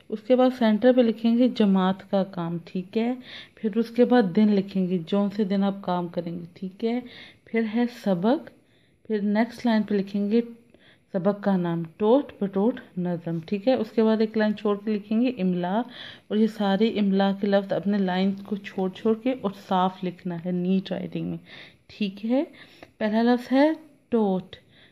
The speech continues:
दूसरा है बटोट, तीसरा बेटा, शहर, लड्डू, जेब, ललचाया, रास्ते, खाता, हिचकी, दांत,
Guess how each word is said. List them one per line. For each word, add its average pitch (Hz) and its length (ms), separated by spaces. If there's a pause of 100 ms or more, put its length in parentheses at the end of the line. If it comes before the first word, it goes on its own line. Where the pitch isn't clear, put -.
(140)
दूसरा 202 420
है 285 280 (120)
बटोट, 202 720 (640)
तीसरा 226 420 (180)
बेटा, 190 500 (360)
शहर, 190 840 (560)
लड्डू, 185 640 (480)
जेब, 185 840 (520)
ललचाया, 185 1000 (420)
रास्ते, 180 800 (680)
खाता, 196 800 (680)
हिचकी, 202 640 (640)
दांत, 175 800